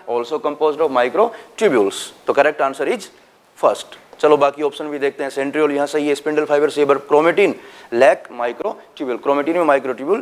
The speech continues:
नहीं होते हैं। यहाँ देखो थर्ड ऑप्शन, centrosome consist microtubule, nucleosome lack microtubule। तो यहाँ nucleosome की वजह से क्या हो गया ऑप्शन ये इनकरेक्ट हो गया। अब बेटा ये टर्म भी आपको आनी चाहिए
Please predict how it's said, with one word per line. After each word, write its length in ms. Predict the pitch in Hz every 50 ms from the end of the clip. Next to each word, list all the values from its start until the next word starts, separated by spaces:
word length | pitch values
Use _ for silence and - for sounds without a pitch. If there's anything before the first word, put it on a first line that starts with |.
| - -
नहीं 160 | 185 190 190
होते 220 | 151 117 101 113 113
हैं। 120 | 113 -
यहाँ 200 | 147 160 165 156
देखो 200 | 151 160 151 160
थर्ड 200 | 156 165 156 151
ऑप्शन, 320 | 147 139 - - 139 135 135 - - - - - - -
centrosome 560 | - 156 160 160 175 175 160 - 180 180 185 175 - - - _ _ -
consist 360 | 139 139 131 151 165 - - 156 156
microtubule, 560 | 147 143 147 156 147 - 151 143 147 151 139 - - - - - 131
nucleosome 680 | 151 170 165 214 214 220 214 214 - 185 160 131 123 117 120 127 139
lack 240 | 151 165 165 - 139 123
microtubule। 580 | 117 113 - 117 110 104 - 117 104 110 110
तो 80 | - 147
यहाँ 120 | 147 151
nucleosome 500 | 151 160 160 180 180 180 165 175 175 175
की 60 | 165 170
वजह 160 | 165 165 165
से 140 | 165 175 151
क्या 120 | 165 160
हो 100 | 156 143
गया 120 | 143 147 139
ऑप्शन 220 | 139 - - 147
ये 140 | 170 208 208 - - - - -
इनकरेक्ट 400 | 165 165 160 165 160 151 - -
हो 100 | 139 131
गया। 180 | 135 143 135 - - - - -
अब 80 | 151
बेटा 180 | 156 175 170 196
ये 80 | 196 190
टर्म 280 | 196 196 202 202 208
भी 80 | 202 196
आपको 240 | 190 185 185 - 185
आनी 180 | 160 156 151 135
चाहिए 280 | - 135 117 104 95